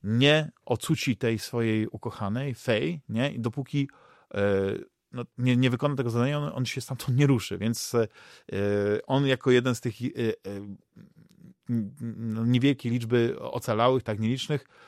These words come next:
e, jest tam, więc to nie jest miasto, które żyje życiem.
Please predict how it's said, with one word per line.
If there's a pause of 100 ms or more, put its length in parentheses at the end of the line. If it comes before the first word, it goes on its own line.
(240)
e, (460)
jest
tam,
więc
to
nie
jest
miasto,
które
żyje
życiem.